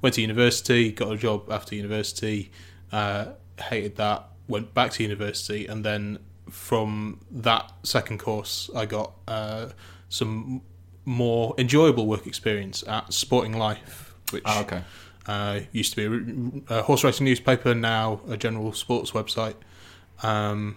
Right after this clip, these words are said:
Speaker 2: Best Premier League preview of the season each year, I'd say.
Speaker 1: Right, oh, there you go.
Speaker 2: Yeah, yeah, still, still true.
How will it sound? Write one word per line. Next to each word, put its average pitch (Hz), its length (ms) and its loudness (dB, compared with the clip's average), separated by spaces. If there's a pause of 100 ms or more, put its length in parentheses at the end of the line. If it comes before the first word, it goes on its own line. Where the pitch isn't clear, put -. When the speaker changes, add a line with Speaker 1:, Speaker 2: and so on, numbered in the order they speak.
(120)
Speaker 2:
Best - 220 -4
Premier 90 240 -2
League 87 100 -4
preview 82 340 -4
of 80 60 -10
the 82 60 -10
season 87 320 -6
each 82 160 -8
year, 87 160 -6 (380)
I'd 80 100 -12
say. 92 240 -10
Speaker 1:
Right, 127 240 6 (200)
oh, 127 60 2
there 123 100 6
you 123 40 8
go. 135 220 6 (100)
Speaker 2:
Yeah, 87 180 -6 (160)
yeah, 95 200 -8
still, 87 320 -8 (160)
still 92 220 -6
true. 95 200 -4